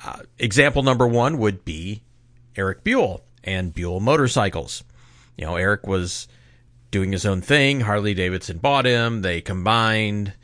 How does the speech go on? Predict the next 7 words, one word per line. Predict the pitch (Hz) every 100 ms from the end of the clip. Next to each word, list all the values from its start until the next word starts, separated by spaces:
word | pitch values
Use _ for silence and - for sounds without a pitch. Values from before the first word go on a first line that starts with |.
| - - _ _ -
They | 80
bought | 90 85
him | 85
out. | 110 110 110 101 -
You | - 123
know, | 92 85 -
uh, | 107 117 113 107